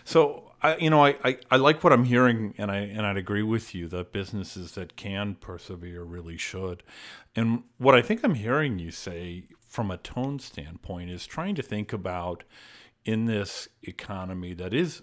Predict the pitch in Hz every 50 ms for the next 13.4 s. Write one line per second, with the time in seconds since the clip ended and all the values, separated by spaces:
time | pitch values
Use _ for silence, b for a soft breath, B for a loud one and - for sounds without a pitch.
0 | _ - 101 98 95 113 135 139 104 85 87 87 80 95 117 151 143 95 78 78
1 | 71 71 78 - - - - 90 80 76 76 - - - - - B B B B
2 | B B B B B - - 131 123 127 127 127 120 107 95 101 101 95 92 98
3 | 104 95 90 92 87 80 - - 87 87 82 85 80 - - - - _ _ _
4 | _ _ - 101 98 92 92 92 95 95 90 92 95 90 90 92 92 92 92 90
5 | 87 85 - - - 90 90 87 87 90 87 87 82 85 - - - 95 92 85
6 | 85 85 85 85 80 80 78 85 85 _ B B B B B B B B B -
7 | - - 104 101 92 - - 110 - - 101 95 95 92 95 95 95 92 90 -
8 | - 98 92 - - - 101 92 85 95 92 90 90 90 87 87 90 92 92 92
9 | 92 92 - 92 87 87 90 92 92 _ _ _ _ _ - - - 113 104 98
10 | 98 98 95 95 95 90 92 87 - - - - 90 87 90 90 - - - 95
11 | 90 90 90 85 90 87 87 82 - - 104 90 - - - 95 87 _ - 95
12 | 90 85 85 85 85 82 82 85 87 85 85 85 - - - - 85 92 95 95
13 | 92 87 87 82 - 87 85